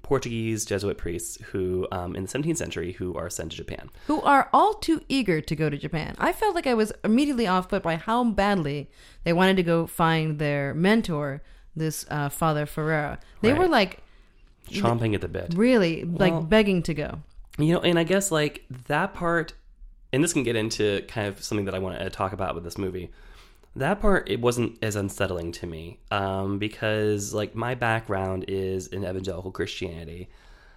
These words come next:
Speaker 1: and this is something that a lot of people are having a hard time with. Certainly, people will say, the heathens among us are having a really hard time with this part of the movie. Um, certainly, the urban elites, if you will. I'm gonna, I'm gonna side with the real America on this one.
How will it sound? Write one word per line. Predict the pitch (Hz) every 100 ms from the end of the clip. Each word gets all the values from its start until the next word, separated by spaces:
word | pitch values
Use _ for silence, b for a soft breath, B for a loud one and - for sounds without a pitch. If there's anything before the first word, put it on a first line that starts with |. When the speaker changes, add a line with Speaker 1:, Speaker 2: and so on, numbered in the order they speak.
| b
Speaker 1:
and | - 110 104 101 104 110
this | 151
is | 165
something | 160 139
that | 120
a |
lot | 120
of |
people | 117 107
are |
having | 104
a | 98
hard | 95
time | 98 101 95
with. | -
Certainly, | 147 113 104
people | - - 110 98
will | 92 98
say, | 101 95 B B B -
the | 123
heathens | 131 175 120 92
among | 95 90 85
us | 82
are | 95
having | 101
a |
really | 113 117
hard | 104 104
time | 123 95 104
with | 120
this | 110
part | - 127
of | 113
the | 104
movie. | 104 87 85 - B B B
Um, | 113 110 107
certainly, | 123 120 113
the | 120 165
urban | 175 139
elites, | 120 104 98 -
if | -
you | 92
will. | 87 82
I'm | 98
gonna, | 101 98
I'm | 98 113
gonna | 101
side | 135 131
with | 107
the |
real | 104
America | 101 95 92 90
on | 87 92
this | 87 -
one. | 85